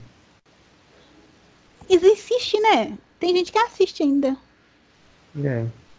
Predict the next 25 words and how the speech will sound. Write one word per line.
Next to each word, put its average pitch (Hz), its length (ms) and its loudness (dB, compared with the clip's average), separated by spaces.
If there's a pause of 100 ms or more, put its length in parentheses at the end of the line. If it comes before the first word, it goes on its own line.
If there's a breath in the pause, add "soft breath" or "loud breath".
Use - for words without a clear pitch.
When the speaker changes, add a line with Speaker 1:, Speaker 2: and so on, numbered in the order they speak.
(120)
Speaker 2:
Será? 131 240 -2 (140)
Morreu 175 380 6
Speaker 1:
Sabe? 175 100 2
Speaker 2:
todo 180 220 2
mundo? 196 440 -2 (1040)
Eu 135 120 -8
vejo 143 260 0
notícia, 165 460 0
tal 170 140 2
personagem 180 500 -2
vai 175 100 0
sair. 135 480 -4 (100)
Não 127 140 -18
sei 160 120 -2
o 294 40 0
Speaker 1:
Uma 302 140 8
Speaker 2:
quê. - 100 0
Speaker 1:
série 339 240 2
que 381 140 -4
até 370 240 2
o 453 60 4
protagonista 320 800 -4
já 294 260 -4
desistiu, 302 540 -8
gente. - 540 -12